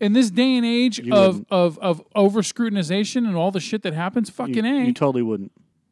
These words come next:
Speaker 1: I wouldn't.
Speaker 2: Nope, you wouldn't. There's not, I don't think there is one person on this planet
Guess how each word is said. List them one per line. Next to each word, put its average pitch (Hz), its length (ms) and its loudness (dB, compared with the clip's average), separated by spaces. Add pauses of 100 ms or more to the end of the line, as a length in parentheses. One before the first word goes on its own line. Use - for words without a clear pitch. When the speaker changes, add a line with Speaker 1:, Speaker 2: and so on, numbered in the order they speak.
Speaker 1:
I 175 80 -8
wouldn't. 151 400 -6
Speaker 2:
Nope, 117 280 -6 (420)
you 120 140 -8
wouldn't. 104 260 -8 (460)
There's 127 220 0
not, 139 360 0 (120)
I 143 240 -4
don't 147 140 0
think 135 160 -4
there 135 140 -2
is 120 100 -2
one 127 260 -4
person 123 360 -6
on 117 140 -4
this 107 120 -8
planet 110 320 -10